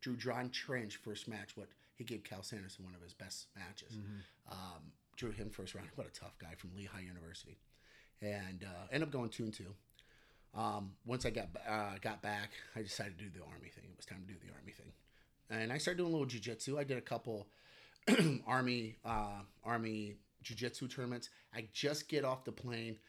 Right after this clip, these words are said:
Speaker 1: and Sergeant Blocker is, uh, uh, was a friend of mine. He was really into mixed martial arts also.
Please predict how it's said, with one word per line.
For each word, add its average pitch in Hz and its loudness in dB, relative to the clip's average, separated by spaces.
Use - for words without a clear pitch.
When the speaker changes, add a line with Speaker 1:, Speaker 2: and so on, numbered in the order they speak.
Speaker 1:
and 104 -2
Sergeant 113 -2
Blocker 110 -2
is, 98 -10
uh, 92 -12
uh, 104 -8
was 101 -8
a - -6
friend 117 -2
of 107 -2
mine. 101 -6
He 151 4
was 151 6
really 120 4
into 107 -2
mixed 107 -4
martial 98 -6
arts 92 -10
also. 120 4